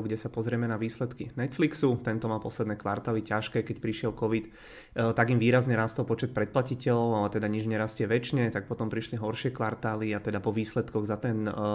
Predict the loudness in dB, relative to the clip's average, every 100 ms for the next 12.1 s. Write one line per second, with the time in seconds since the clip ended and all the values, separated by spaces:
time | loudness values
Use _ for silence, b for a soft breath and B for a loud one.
0 | 0 -2 -2 0 2 4 2 2 0 -2
1 | 0 2 2 2 -2 0 0 0 2 2
2 | 0 2 0 0 B B B B 0 2
3 | 2 2 4 2 4 2 2 0 0 2
4 | 2 2 2 4 4 2 0 0 -2 0
5 | -2 0 0 -2 0 0 0 0 -2 -4
6 | -2 -2 -4 -4 -2 -2 0 -2 -2 -2
7 | -2 -2 -4 -6 -6 -4 -2 -2 -2 -2
8 | -2 -4 -2 -2 -2 -4 -2 0 2 2
9 | -2 B B B B 0 4 4 6 4
10 | 4 2 2 2 4 4 4 2 4 4
11 | 2 -2 0 -2 2 0 2 2 2 4
12 | 2